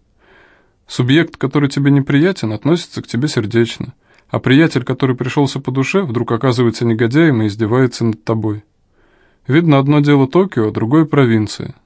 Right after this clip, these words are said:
Здесь всё наоборот. Ну и местечко. Пожалуй, окажется, что тут и огонь замерзает, и камни в творог превращаются. Но какая нелепость подстрекать учеников. Что-то не похоже на дикобраза.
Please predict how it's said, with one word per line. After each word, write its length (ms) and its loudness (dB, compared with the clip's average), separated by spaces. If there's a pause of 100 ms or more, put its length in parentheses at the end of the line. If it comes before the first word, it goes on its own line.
Здесь 260 0
всё 180 0
наоборот. 600 0 (460)
Ну 180 4
и 40 4
местечко. 680 -2 (960)
Пожалуй, 380 2
окажется, 520 -2
что 220 -2
тут 240 -2
и 40 2
огонь 300 4
замерзает, 720 2 (420)
и 80 -2
камни 320 4
в 100 -4
творог 320 2
превращаются. 920 -2 (1400)
Но 120 -2
какая 300 0
нелепость 640 2 (140)
подстрекать 540 -4
учеников. 640 -2 (760)
Что-то 340 0
не 80 4
похоже 420 0
на 140 2
дикобраза. 720 -2